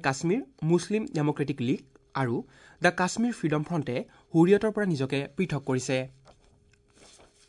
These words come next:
জম্মু কাশ্মীৰ আৰক্ষীয়ে আজি পুঞ্চ জিলাৰ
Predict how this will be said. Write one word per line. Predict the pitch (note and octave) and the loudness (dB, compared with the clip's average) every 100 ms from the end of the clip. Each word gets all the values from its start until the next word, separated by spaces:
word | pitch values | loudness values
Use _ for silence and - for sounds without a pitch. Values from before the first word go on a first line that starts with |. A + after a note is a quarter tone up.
| _ _ - - _ _ _ _ _ - | _ _ -20 -20 _ _ _ _ _ -6
জম্মু | D3+ F3 A3+ | 2 2 4
কাশ্মীৰ | D4 C#4 D4 | 2 4 4
আৰক্ষীয়ে | C4 C4 C4+ C4 | 4 0 0 0
আজি | B3 C4+ | 0 -2
পুঞ্চ | E3+ F3+ E3 | 0 0 0
জিলাৰ | G3+ A3 | 0 0